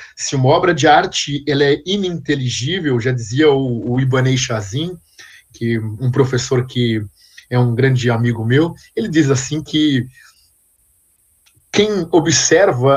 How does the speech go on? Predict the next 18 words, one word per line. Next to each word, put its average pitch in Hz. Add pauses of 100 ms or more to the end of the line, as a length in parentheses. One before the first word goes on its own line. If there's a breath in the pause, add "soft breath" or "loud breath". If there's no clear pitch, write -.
a 131
pintura 147
e 147
não 156
entende 147
uma 135
obra 127
de 120
arte 127 (840)
ininteligível, 143 (260 loud breath)
ele 156
não 220
tem 135
culpa. 135 (240 loud breath)
Culpa -
tem 180
quem 190
criou. 165